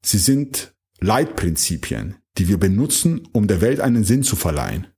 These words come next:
Sie geben uns Stabilität und Kontinuität. Es gibt keine guten oder schlechten Glaubenssätze, sondern nur die, welche dir nützlich sind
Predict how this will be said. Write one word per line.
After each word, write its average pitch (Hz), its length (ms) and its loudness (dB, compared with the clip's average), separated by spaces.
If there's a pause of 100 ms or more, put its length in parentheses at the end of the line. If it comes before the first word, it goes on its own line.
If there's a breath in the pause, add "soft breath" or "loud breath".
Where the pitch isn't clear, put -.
(340)
Sie 90 200 0
geben 143 200 2
uns 131 140 2
Stabilität 95 840 0 (240)
und 135 160 0
Kontinuität. 85 920 -2 (1000)
Es - 220 0
gibt 208 240 -2
keine 107 340 2
guten 92 600 -2
oder 85 180 -2
schlechten 123 380 0
Glaubenssätze, 71 680 -4 (200)
sondern 101 320 2
nur 101 160 0
die, 139 380 0 (120)
welche 98 240 2
dir 90 120 2
nützlich 95 560 -2
sind 196 360 -2